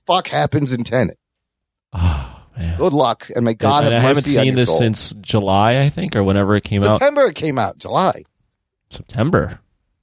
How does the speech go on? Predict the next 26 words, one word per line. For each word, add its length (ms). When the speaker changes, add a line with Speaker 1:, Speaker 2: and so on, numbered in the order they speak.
Speaker 2:
Is 40
that 140
when 100
it 60
came 140
Speaker 1:
I 20
believe 260
Speaker 2:
out? 60
Speaker 1:
it, 80
it 80
came 240
out 160
in 100
September, 800
uh, 360
in 160
the 80
U, 220
in 180
the, 120
in 80
the 100
U 120
S. 240
Speaker 2:
Oh, 200
whatever. 480